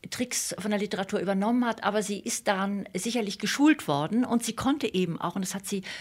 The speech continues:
bis zu ihrem Tod oder bis zum Tod meines Vaters gemacht, sie hat meinem Vater Kriminalromane erzählt. Die wollte er gar nicht lesen, sondern von ihr hören und die sind bestimmt nicht schlechter dadurch geworden.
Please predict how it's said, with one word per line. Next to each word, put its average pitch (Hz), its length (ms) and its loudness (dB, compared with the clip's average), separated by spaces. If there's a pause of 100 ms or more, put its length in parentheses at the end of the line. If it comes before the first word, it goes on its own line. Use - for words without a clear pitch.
(140)
bis - 300 0 (160)
zu - 160 0
ihrem 170 400 0
Tod 269 500 0 (220)
oder 156 160 0
bis 156 160 -6
zum 165 140 -4
Tod 175 200 -2
meines 160 300 -2
Vaters 185 360 -4
gemacht, 165 300 -6
sie 208 140 0
hat 240 140 -6
meinem 214 200 -2
Vater 214 220 -4
Kriminalromane 160 720 -4
erzählt. - 400 -8
Die 180 80 0
wollte - 240 2
er - 80 2
gar - 180 4
nicht 160 160 -4
lesen, 214 300 0
sondern 180 300 -2 (160)
von 196 240 -2
ihr 208 260 2
hören 175 300 2 (300)
und 185 180 0
die 175 40 -6
sind 202 160 0
bestimmt 214 300 0
nicht 190 140 -2
schlechter 156 280 0
dadurch 143 360 -4
geworden. 135 480 -6